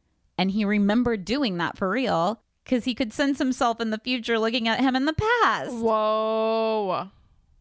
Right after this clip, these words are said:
Speaker 2: I have the
Speaker 1: What?
Speaker 2: chills.
Speaker 1: Right?
Speaker 2: A few, like, scientists out there that are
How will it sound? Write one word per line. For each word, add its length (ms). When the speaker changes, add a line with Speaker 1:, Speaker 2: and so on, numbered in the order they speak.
Speaker 2:
I 100
have 120
the 60
Speaker 1:
What? 220
Speaker 2:
chills. 480
Speaker 1:
Right? 540
Speaker 2:
A 60
few, 580
like, 180
scientists 560
out 160
there 160
that 180
are 160